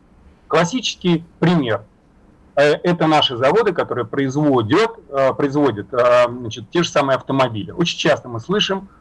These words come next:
о то-, о том, что переводят их коллективы на сокращенную рабочую неделю. Четыре, три дня. По одной простой причине. Нет потребительского спроса.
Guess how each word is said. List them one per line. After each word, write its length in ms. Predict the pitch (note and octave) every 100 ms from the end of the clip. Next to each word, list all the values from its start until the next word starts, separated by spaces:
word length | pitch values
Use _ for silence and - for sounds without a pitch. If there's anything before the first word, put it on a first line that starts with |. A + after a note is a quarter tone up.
| _ -
о 140 | B2+
то-, 200 | A#2+ C#3
о 40 | C3+
том, 200 | D#3 A#2+
что 100 | C3
переводят 520 | C3+ C3 B2 A2 G#2
их 80 | G#2+
коллективы 640 | A#2+ C3 - G#3 G3+ F3+
на 240 | A#2+ D3
сокращенную 800 | E3 A2 B2 A2+ E3+ D#3+ C3 A#2
рабочую 420 | A2+ B2 C#3 B2 A#2+
неделю. 360 | G2+ G#2 F#2
Четыре, 380 | - - G#3 F3+
три 280 | - D3+ F#3
дня. 380 | D#3+ D3 B2+ - _ -
По 100 | A#2+
одной 160 | D#3
простой 240 | F#3 F3 C3+
причине. 380 | C3+ - A2+
Нет 180 | A#2 D#3
потребительского 480 | C#3 D3 C3+ - E3+
спроса. 480 | - C#3 A2 -